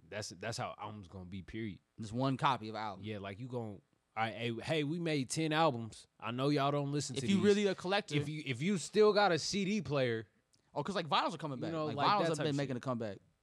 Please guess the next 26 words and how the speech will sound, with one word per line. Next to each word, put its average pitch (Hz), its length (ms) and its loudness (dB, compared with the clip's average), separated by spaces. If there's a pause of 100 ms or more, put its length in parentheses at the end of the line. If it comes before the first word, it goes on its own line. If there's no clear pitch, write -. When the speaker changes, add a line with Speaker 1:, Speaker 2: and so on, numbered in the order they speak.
(140)
Speaker 2:
So - 100 -6
we 139 80 -2
could 151 120 -8
do, 160 80 -2
like, 151 120 0
yeah, 156 160 2
we 120 120 2
here, 120 160 0 (280)
we 127 80 -2
put 147 160 0
this 127 100 -8
project 131 300 2
on 123 80 -2
streaming 151 240 -4
services 160 300 0
for 135 80 -8
everybody, 165 400 -2
but 120 220 -2
if 101 120 -8
you 120 80 -2
really 131 220 -2
fuck 147 180 -2
with 156 120 -2
us, - 80 -8
we 117 60 -10
got 104 200 -8